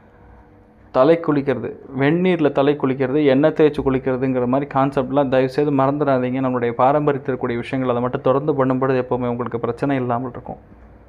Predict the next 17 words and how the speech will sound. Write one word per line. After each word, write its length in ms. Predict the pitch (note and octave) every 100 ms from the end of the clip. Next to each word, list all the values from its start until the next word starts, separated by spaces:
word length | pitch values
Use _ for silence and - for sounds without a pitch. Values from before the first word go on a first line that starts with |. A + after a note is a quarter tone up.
| - - - -
So 120 | - C3+
சந்தோஷம்னு 540 | C3 C3 D#3 D#3 E3
பார்க்கும்பொழுது 480 | D3 C#3 C3+ C#3 C#3+
எழுபத்தி 420 | C3+ C3 C#3+ C#3+ C3+
ஐந்து, 300 | B2+ C#3+ D#3+
பொருளாதார 480 | C#3 C3+ D3 C#3+
ஏற்றம் 280 | B2+ C3 C3
பார்க்கும்பொழுது 400 | C3 B2+ B2 B2
தொண்ணூறு. 400 | C3+ D#3 E3 D3
நீங்கள் 240 | A#2+ A#2 A2
வழிபாடு 480 | A#2 C3 D3 D3
செய்ய 220 | C#3 C3 B2+
வேண்டிய 320 | B2 A#2+ A#2
தெய்வம் 340 | A#2+ C3 E3+
ஆஞ்சநேயரை 680 | C3+ C3 D#3 D3 C3+ B2+ D3+ C#3+
மனசார 520 | B2+ D3 C#3 D#3 D#3
வணங்குங்க. 400 | C3 C3+ B2+ B2